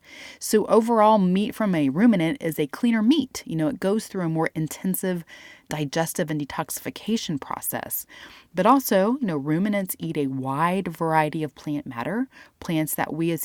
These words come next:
humans could never digest. And so we're just getting a lot of benefit of more plant nutrition with a wider spectrum of phytonutrients, you know, by way of the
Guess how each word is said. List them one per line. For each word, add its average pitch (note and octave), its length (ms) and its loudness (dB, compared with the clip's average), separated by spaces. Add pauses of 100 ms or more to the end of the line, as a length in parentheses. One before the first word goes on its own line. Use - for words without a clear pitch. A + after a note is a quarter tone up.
(140)
humans E3+ 300 -2
could C#3 180 -8
never C#3 300 -2
digest. C3+ 680 -6 (380)
And F#3+ 140 0
so A3+ 100 0
we're G#3+ 120 0
just B3 200 0
getting A#3+ 400 2
a D#3+ 100 -2
lot C#3+ 360 -2
of E3+ 180 -6 (240)
benefit E3 760 2
of D3+ 140 -4
more D3+ 280 0
plant B3+ 400 0
nutrition D#3+ 560 -4
with D#3+ 120 -4
a D#3 80 0
wider C#3 440 0
spectrum E3 500 -4
of D#3+ 100 -6
phytonutrients, D3 1040 -4
you D#3 80 -4
know, C#3+ 160 0
by C#3+ 220 0
way D#3 280 -2
of D#3 140 -4
the D#3+ 160 -4